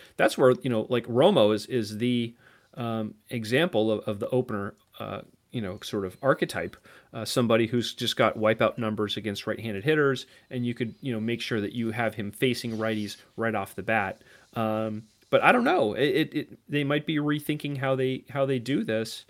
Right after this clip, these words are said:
um, because that three batter minimum might be, might be changing the, the calculus a little bit. I, it, it, it's one of those things that was gonna be very interesting to see how it plays out, and hopefully ultimately we, we do get to see how that plays out.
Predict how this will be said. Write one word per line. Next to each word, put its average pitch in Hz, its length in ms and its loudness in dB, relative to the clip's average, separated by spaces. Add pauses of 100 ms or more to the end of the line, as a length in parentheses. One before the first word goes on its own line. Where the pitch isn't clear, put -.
(420)
um, 117 480 -4
because 131 260 -4
that 143 160 -4
three 139 160 0
batter 131 240 2
minimum 120 520 -2
might 120 280 -4
be, 123 360 -4 (100)
might 127 200 -8
be 123 80 -14
changing 127 520 -6
the, 120 280 -6
the 123 120 -8
calculus 101 520 -6
a 101 60 -8
little 90 180 -8
bit. - 300 -12
I, 120 140 2 (380)
it, 156 380 2
it, 160 260 2
it's 165 180 2
one 233 100 8
of 359 60 4
those - 160 6
things 139 220 2
that - 180 4
was 127 120 -4
gonna 139 120 0
be 117 80 0
very 131 260 2
interesting 135 360 -6
to 113 60 -4
see 123 200 -6
how 120 100 -2
it 113 80 -2
plays 117 300 -2 (460)
out, 110 180 2
and 98 80 -10
hopefully - 440 -6
ultimately 117 480 -4
we, 107 280 -4
we 110 120 -2
do 135 280 -2
get - 160 -4
to - 60 -16
see 117 140 -4
how 107 100 -2
that 101 220 -6
plays 101 280 -4
out. 95 260 -4